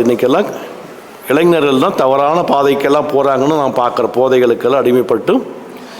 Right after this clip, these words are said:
வழி தடுமாறி போறாங்கன்னு பார்க்குறோம். அந்த வகையிலே நீங்கள், உங்களுடைய பெற்றோர்கள் உங்களை எல்லாம் கஷ்டப்பட்டு படிக்க வச்சு நல்ல நிலைக்கு உயர்த்துவதற்காக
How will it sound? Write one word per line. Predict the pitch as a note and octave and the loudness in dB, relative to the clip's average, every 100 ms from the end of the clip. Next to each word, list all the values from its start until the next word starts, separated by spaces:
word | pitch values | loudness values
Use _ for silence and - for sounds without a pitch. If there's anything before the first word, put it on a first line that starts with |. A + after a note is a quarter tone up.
| - - - G#2 | -16 -18 -10 -2
வழி | C3 D3 | 0 2
தடுமாறி | C3+ C3+ C3+ C#3+ C#3+ - | 2 2 2 2 0 0
போறாங்கன்னு | C3 B2 B2 C3+ C#3 A#2 A#2 | 0 0 0 0 0 -2 -2
பார்க்குறோம். | B2 - A#2+ A#3 - - - - C#3+ | -4 -2 -2 -4 -8 -16 -18 -10 -4
அந்த | D3+ E3 | 0 0
வகையிலே | C#3+ D3 D3+ F#3 - - - C3 | 0 2 2 2 -2 -8 -10 -4
நீங்கள், | D3+ D#3 A3+ G3+ - - - - - | 0 2 2 -2 -6 -14 -16 -18 -18
உங்களுடைய | - B2+ B2+ | -6 -4 0
பெற்றோர்கள் | C3+ B2+ D#3+ D3 D#3 | -2 0 0 2 2
உங்களை | C#3 C3+ B2+ | 2 2 2
எல்லாம் | B2+ D#3 - - - - - - - - - | 2 0 -4 -10 -14 -14 -16 -18 -20 -10 -6
கஷ்டப்பட்டு | A2+ C#3 A#2+ A#2 C#3+ C#3 | -2 -2 0 0 0 0
படிக்க | C3 C3 C#3 B2 | 0 0 2 2
வச்சு | A#2 D3 C3+ | 2 0 0
நல்ல | C3 | 2
நிலைக்கு | C3 D3 D3 A#3+ D4 - - - | 2 0 0 -2 -2 -8 -10 0
உயர்த்துவதற்காக | C#3 F3 F3 D3+ D3 C#3+ C3 B2+ E3+ | 0 2 0 2 2 2 0 2 0